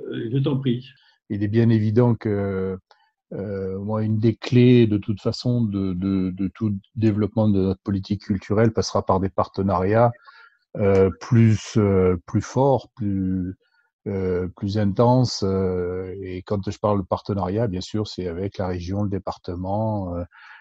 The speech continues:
Speaker 2: avec la métropole, mais aussi avec l'État.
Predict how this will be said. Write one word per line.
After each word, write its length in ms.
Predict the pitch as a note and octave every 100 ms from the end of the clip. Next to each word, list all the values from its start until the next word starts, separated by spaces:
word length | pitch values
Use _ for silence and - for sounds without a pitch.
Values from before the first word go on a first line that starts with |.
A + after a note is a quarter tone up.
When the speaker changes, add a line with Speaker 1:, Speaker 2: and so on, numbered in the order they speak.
| _
Speaker 2:
avec 300 | - F2 F2
la 80 | G2
métropole, 720 | G2 F2 - F2+ A2 B2+ B2+ -
mais 120 | A2+
aussi 320 | F#2 - D3+
avec 340 | A2 G2 - - -
l'État. 580 | G#2 A2+ A2 B2+ A2+